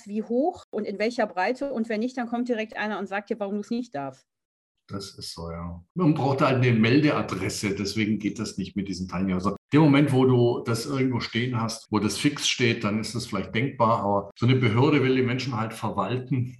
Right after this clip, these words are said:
Speaker 2: Und wenn die dann beweglich sind, dann wird's schwierig. Aber es gibt ja schließlich auch Leute, die von Campingplatz zu Campingplatz ziehen. Ich glaube, das wird in Zukunft vielleicht eine Wohnform sein, die möglich ist. Ein anderer, der ist ja noch viel verrückter gewesen, fand ich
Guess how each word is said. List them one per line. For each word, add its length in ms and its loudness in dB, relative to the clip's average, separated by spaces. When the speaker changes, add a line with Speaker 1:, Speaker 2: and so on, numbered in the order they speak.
Speaker 2:
Und 140 0
wenn 160 0
die 60 0
dann 180 -2
beweglich 640 -2
sind, 240 -6
dann 160 -8
wird's 180 -10
schwierig. 580 -6
Aber 340 -2
es 60 -12
gibt 180 0
ja 100 4
schließlich 440 2
auch 260 0
Leute, 260 2
die 120 -2
von 420 -4
Campingplatz 600 -2
zu 100 -6
Campingplatz 720 0
ziehen. 280 0
Ich 300 -6
glaube, 220 4
das 240 -2
wird 160 -2
in 160 -6
Zukunft 500 -2
vielleicht 480 -4
eine 440 0
Wohnform 580 0
sein, 380 -2
die 140 -4
möglich 500 4
ist. 180 0
Ein 80 0
anderer, 280 4
der 100 2
ist 100 0
ja 80 0
noch 160 -2
viel 380 -2
verrückter 460 0
gewesen, 500 0
fand 180 0
ich 180 -12